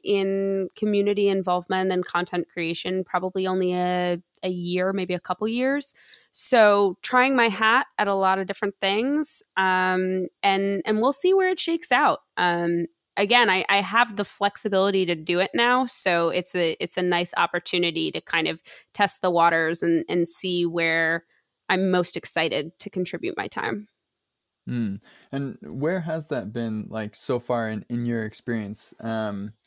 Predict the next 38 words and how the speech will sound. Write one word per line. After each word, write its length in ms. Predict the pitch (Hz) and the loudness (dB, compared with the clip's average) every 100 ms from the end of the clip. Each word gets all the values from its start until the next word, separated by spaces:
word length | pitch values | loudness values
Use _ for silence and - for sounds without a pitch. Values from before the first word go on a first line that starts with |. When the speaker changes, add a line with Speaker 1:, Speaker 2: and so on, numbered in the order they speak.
| _ _ - | _ _ -10
Speaker 2:
as, 240 | 117 110 | -8 -6
like, 340 | 120 113 110 - _ - | -4 -4 -6 -12 _ -14
<clears throat> 280 | 165 147 113 | -10 -10 -6
like, 240 | 123 117 | -4 -4
balancing, 840 | 120 127 117 113 - 117 110 110 107 _ _ _ _ - | -4 -2 -2 -2 -4 -2 -2 -4 -6 _ _ _ _ -12
um, 340 | - 113 113 110 | -4 -2 0 -2
your 300 | 104 120 110 | -2 -2 0
work, 420 | 127 151 143 - - - _ | 0 0 0 -8 -20 -20 _
um, 540 | 127 123 120 117 113 104 90 107 | -4 -2 0 -2 -4 -8 -10 -6
responsibilities 800 | 127 - 127 120 - 127 127 120 | -6 -4 -6 -4 -4 -4 -4 -6
as 140 | 107 | -8
well 260 | 113 110 113 | -4 -4 -4
as, 360 | 107 110 - - | -6 -10 -16 -12
um, 400 | 113 113 107 107 | -8 -6 -6 -4
the, 240 | 113 110 - | -4 -4 -4
the 120 | 120 | -8
things 260 | 123 123 117 | -2 -4 -2
that 100 | 113 | -4
you've 160 | 113 | -4
taken 340 | - 113 117 107 | -2 -2 -2 -2
on 260 | 107 107 | -2 -2
as, 240 | 107 107 - | -4 -8 -10
as 160 | 113 113 | -8 -6
additional 460 | 104 113 117 113 | -4 -4 -4 -6
responsibilities? 840 | 110 - 101 101 - 107 107 107 - _ _ - | -6 -8 -10 -10 -6 -4 -2 -6 -12 _ _ -8
Where 220 | 120 151 | -4 -2
have 180 | 165 147 | -2 -4
you 80 | 135 | -4
found 280 | 127 127 | -2 -4
yourself 440 | 120 113 123 113 113 | -4 -6 -2 -4 -4
to 100 | - | -10
be, 480 | 113 117 113 110 110 - | -4 -2 -2 -4 -6 -6
um, 460 | 113 113 107 101 98 | -4 -4 -4 -6 -4
the 80 | 127 | -2
most 280 | 120 113 | -2 -4
happy 500 | - 113 113 117 113 | -4 -4 -4 -4 -4
and 120 | 104 104 | -6 -6
rewarded, 800 | 104 113 113 110 110 104 107 | -6 -2 0 0 -2 -2 -6